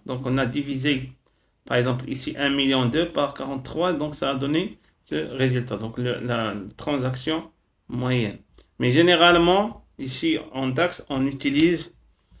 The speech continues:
euh, divide. Au lieu donc de mettre le symbole, donc on utilise divide. Et là, donc, je vais remplacer ce symbole par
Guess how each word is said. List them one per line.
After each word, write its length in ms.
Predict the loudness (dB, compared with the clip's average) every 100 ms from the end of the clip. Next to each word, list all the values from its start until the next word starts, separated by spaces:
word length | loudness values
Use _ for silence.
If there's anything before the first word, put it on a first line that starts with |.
| -20 _ _ 0
euh, 280 | 4 4 0 -8
divide. 540 | -2 4 6 4 0 -8 _ _ _ _ _ _ _ _ _ _ _ _
Au 120 | -4 0
lieu 200 | 2 2
donc 260 | 0 -2
de 120 | -2
mettre 280 | -2 -4 -4
le 80 | -10
symbole, 480 | -6 -4 -2 -4 -6
donc 220 | -6 -6 -10 _ _ _ _ _ _ -2
on 120 | -2
utilise 560 | 0 -2 -2 -2 -8 -14
divide. 560 | -8 -4 -2 -2 -4 -8 -20 _ _ _ _ _ _ _ _ _ -6
Et 100 | -2
là, 200 | 0 0
donc, 260 | 0 -2
je 80 | -4
vais 200 | -2 -4 -4
remplacer 560 | -4 -2 -4 -4 -8
ce 180 | -6 -8
symbole 580 | -4 -2 -2 -2 -4 -6
par 440 | -8 -6 -6 -8